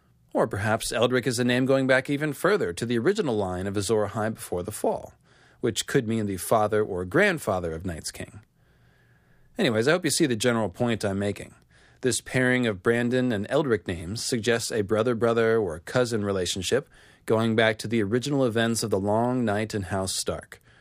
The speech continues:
which makes sense if the Eldrick Shadow Chaser archetype is the same thing as the stolen other baby archetype, as I believe it to be.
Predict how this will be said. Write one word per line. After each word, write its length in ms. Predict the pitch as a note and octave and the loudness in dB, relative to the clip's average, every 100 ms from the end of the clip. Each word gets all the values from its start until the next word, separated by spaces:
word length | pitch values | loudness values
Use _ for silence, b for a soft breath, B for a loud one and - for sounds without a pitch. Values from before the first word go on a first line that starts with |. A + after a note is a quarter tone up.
| b b | b b
which 160 | - - | -10 -4
makes 240 | A2+ - | -2 0
sense 340 | - A#2+ B2 C3 | 0 0 0 -2
if 160 | G#2 | -2
the 160 | B2 A2+ | -2 -2
Eldrick 320 | A2+ A2 A2 | 0 2 0
Shadow 320 | - A#2+ A2 | 0 2 2
Chaser 380 | A2+ A2 G2+ G2+ | 2 0 0 -2
archetype 560 | B2+ E3+ C3+ - F#2 - B B B | 0 0 -2 -6 -6 -8 B B B
is 120 | C#3 | -6
the 100 | A#2+ | -2
same 320 | G#2 A#2 G#2+ G#2+ | 0 0 0 -2
thing 260 | G2 F#2+ | -2 -4
as 200 | G#2 G2 | -4 -6
the 160 | - A2+ | -4 -2
stolen 440 | - C#3 E2+ G#2 C#3+ | -2 -4 -4 -6 -2
other 180 | G3+ C#3+ | 0 0
baby 280 | G#2 F2 | 0 -2
archetype, 520 | - D2+ - - - - | -8 -10 -10 -12 -12 -10
as 160 | G2 F#2+ | -6 -2
I 140 | F#2 | -2
believe 260 | F#2 E2+ E2 | -2 -4 -6
it 80 | - | -10
to 100 | - | -6
be. 200 | G2+ | -6